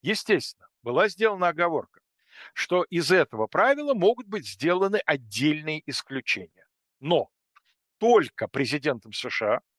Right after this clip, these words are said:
только в том случае, если н-, раскрытие этой информации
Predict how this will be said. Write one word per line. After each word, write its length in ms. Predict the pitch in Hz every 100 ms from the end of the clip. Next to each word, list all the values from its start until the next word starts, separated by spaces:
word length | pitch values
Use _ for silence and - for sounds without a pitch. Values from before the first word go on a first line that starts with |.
| _ _ _ _ _ _ _ _ _
только 480 | 233 262 202 - 139
в 80 | -
том 180 | 131 127
случае, 640 | - 151 185 - 277 294 131
если 440 | 165 180 - 151
н-, 120 | 131 139 -
раскрытие 840 | 135 156 - 165 160 123 - 110
этой 360 | 110 135 - 110
информации 840 | 101 113 110 202 262 - 285 285